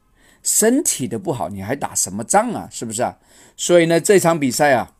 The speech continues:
我觉得我们这个巴西的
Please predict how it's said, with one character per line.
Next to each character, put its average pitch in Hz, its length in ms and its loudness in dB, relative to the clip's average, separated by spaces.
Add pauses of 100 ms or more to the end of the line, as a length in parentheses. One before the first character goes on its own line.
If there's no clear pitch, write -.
我 143 160 0
觉 165 240 2
得 156 320 4
我 127 140 -4
们 151 400 0
这 170 140 -2
个 123 500 0 (160)
巴 208 280 2
西 208 340 0
的 156 240 0